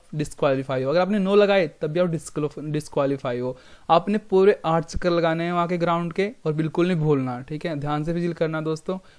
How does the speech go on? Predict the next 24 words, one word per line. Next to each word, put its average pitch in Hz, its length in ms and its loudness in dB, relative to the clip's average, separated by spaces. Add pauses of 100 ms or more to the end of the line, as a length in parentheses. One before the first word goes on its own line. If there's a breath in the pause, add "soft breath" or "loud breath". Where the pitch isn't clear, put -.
(100)
आप 185 280 2
जितने 185 300 0
फिजिकल 196 340 2
है, 196 80 4
जिसका 175 320 -2
फिजिकल 180 360 2
आगे 175 200 6
होना 170 300 2
है 170 80 2
दोस्तों, 156 320 2
ठीक 165 200 -4
है, 175 60 2
आप, 165 300 0
आपके 156 320 -2
बाद 156 280 2 (480 soft breath)
दोस्तों 180 180 -2
उन 202 60 2
सबको 202 320 2
best 165 280 4
of 165 140 0
luck, 170 260 2
ठीक 170 120 0
है, 175 60 0
बताऊँगा। 123 420 -2